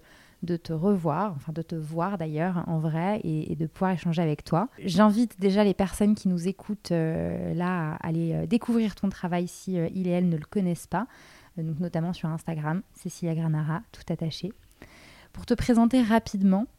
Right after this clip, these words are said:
tu es née en Arabie Saoudite, tes parents sont diplomates italiens et t'as, tu as donc passé, euh, ton enfance entre Rome, Chicago, Mexico, Londres, puis finalement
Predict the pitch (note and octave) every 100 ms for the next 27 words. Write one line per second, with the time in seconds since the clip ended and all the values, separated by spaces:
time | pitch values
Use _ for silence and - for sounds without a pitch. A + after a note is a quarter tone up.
0 | - - G3 G#3 G3+ F#3 G3+ G#3 F#3+ F#3+
1 | F#3+ F#3 E3+ A3+ - - - - F#3 F3
2 | F3+ F#3+ G3 - F3 E3 E3 D#3+ F3 D#3+
3 | A3+ - - F3+ E3 E3+ F#3 B3+ A3+ E3
4 | E3 - D#3+ F3 F3 E3 - G3 - E3
5 | D#3+ F#3+ F#3 - F3 D3 D#3+ F#3+ G#3+ -
6 | - F#3+ D#3+ E3 F#3+ A#3+ F3+ F#3+ - F3+
7 | - E3+ A3 - - - - - G3 G3+
8 | C#4+ A3+ - - - F3 E3+ G3+